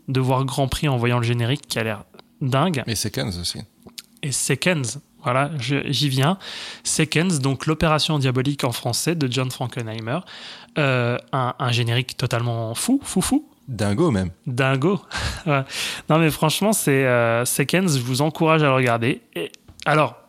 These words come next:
Speaker 1: euh, je ne sais pas si vous suivez les réseaux sociaux, euh, de Ciné Cinéma, mais une fois j'avais demandé à quelques éditeurs, euh, français quand est-ce que Seconds allait arriver sur le marché, parce qu'il est, il est inédit, je crois, en fait, euh, en France.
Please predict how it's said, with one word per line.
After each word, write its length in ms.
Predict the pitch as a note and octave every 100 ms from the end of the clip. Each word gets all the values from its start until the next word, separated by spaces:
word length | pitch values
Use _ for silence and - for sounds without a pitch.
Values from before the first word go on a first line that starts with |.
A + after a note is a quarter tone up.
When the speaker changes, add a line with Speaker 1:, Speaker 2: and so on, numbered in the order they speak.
| _ _ _ D3
Speaker 1:
euh, 720 | C3+ B2+ B2+ B2 A#2 A#2 A#2+
je 80 | B2
ne 60 | B2
sais 120 | B2+
pas 100 | C#3+
si 140 | -
vous 80 | C3
suivez 240 | - C3+
les 80 | B2+
réseaux 180 | B2 A#2+
sociaux, 500 | B2 C3+ - F3+ A3+ - - - - - -
euh, 420 | C3+ C3 B2+ B2 B2
de 160 | C3
Ciné 260 | - C#3 C3
Cinéma, 440 | - B2+ B2 F3
mais 300 | G3 C#3+ B2+ -
une 120 | C#3+
fois 160 | - E3+
j'avais 220 | D#3+ B2+
demandé 260 | B2+ B2+ D3
à 120 | B2+
quelques 460 | - - F#3 E3 C#3+
éditeurs, 560 | C#3 C3+ - D3+ D3+
euh, 280 | B2 A#2+ B2
français 520 | B2 C3+ C3 - E3+
quand 280 | E3+ D#3 D3
est-ce 120 | E3+
que 100 | - D3
Seconds 580 | - C#3 D#3+ D3+ B2+ -
allait 280 | D3 C#3 C#3
arriver 400 | B2 B2 C3 D3
sur 200 | - B2
le 60 | B2
marché, 280 | A#2 - C4+
parce 160 | C#3+
qu'il 420 | - C#3 - C#3 D3
est, 120 | - _ _ _ _ _ _ -
il 140 | C3+
est 180 | C3 C3+ -
inédit, 460 | F#3+ D#3+ C#3 A#3+
je 120 | F3 D#3+
crois, 260 | - E3+
en 120 | F3 C3+
fait, 300 | E3 F3+ D3
euh, 520 | A#2+ A2+ A2 G#2+ A2+ -
en 100 | B2+
France. 520 | - - - -